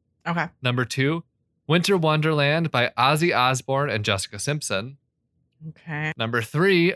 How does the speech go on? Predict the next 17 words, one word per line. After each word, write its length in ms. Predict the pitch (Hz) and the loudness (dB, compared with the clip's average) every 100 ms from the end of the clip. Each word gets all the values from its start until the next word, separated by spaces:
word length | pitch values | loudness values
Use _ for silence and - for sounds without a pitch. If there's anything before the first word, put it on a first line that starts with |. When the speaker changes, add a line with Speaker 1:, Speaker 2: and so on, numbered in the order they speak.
| - | -4
Speaker 2:
Rudolph 480 | 131 170 202 196 - | -2 0 2 0 0
the 80 | 165 | 0
Red-Nosed 480 | 151 151 147 151 139 | 0 2 0 0 0
Reindeer 460 | 170 165 117 113 | 0 2 2 0
by 160 | 113 117 | 0 -2
D 200 | 110 101 | -2 -2
M 140 | 101 | 0
X. 540 | 110 107 - - - - _ _ _ _ _ _ _ _ _ _ _ _ _ _ _ _ _ _ _ _ _ _ _ | -2 -4 -6 -8 -8 -14 _ _ _ _ _ _ _ _ _ _ _ _ _ _ _ _ _ _ _ _ _ _ _
Speaker 1:
I'm 140 | 180 196 | 0 2
gonna 160 | 220 | 2
go 160 | 220 233 | 2 2
with 120 | 214 | 2
number 240 | 196 180 165 | 2 2 0
three 260 | - 160 | 0 0
being 200 | 151 139 | 2 0
the 100 | 135 | 0
lie. 380 | 139 131 143 | 0 2 0